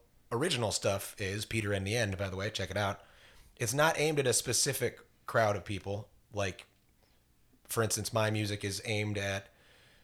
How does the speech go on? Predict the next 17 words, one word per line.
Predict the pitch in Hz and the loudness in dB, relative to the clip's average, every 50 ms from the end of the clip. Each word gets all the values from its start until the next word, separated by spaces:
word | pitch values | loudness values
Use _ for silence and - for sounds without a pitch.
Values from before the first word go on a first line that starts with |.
| _ _ - - | _ _ -16 -6
people | - 117 120 127 | -4 -4 -2 0
who | 120 135 | 2 4
like | 135 135 131 - | 6 6 6 4
a | |
particular | - - 123 - 151 143 175 170 165 | 2 0 2 2 4 4 4 4 4
style, | 165 - 160 143 143 151 156 | 4 6 6 6 6 6 6
maybe, | 156 147 131 135 | 4 2 2 2
like, | 127 123 - | 2 2 2
a | 123 | 0
folk | - - - 135 139 143 139 - - - | 0 0 2 2 2 2 0 -2 -8 -6
kind | - 143 143 143 | -4 0 2 2
of | 139 131 | 4 4
sensibility | - 143 139 - 147 123 135 135 135 135 135 127 | 2 2 2 0 0 0 2 4 4 4 4 2
style, | - - 135 127 127 127 127 127 123 | 2 4 6 6 6 6 6 4 2
but | 117 117 117 113 - - | 4 4 4 4 2 0
with, | 117 113 113 110 - - - - - - - - - - - _ _ _ - | 0 0 0 0 -2 -6 -16 -20 -20 -20 -20 -20 -20 -20 -20 _ _ _ -6
uh, | - 110 104 101 101 101 | -2 -2 0 0 0 -2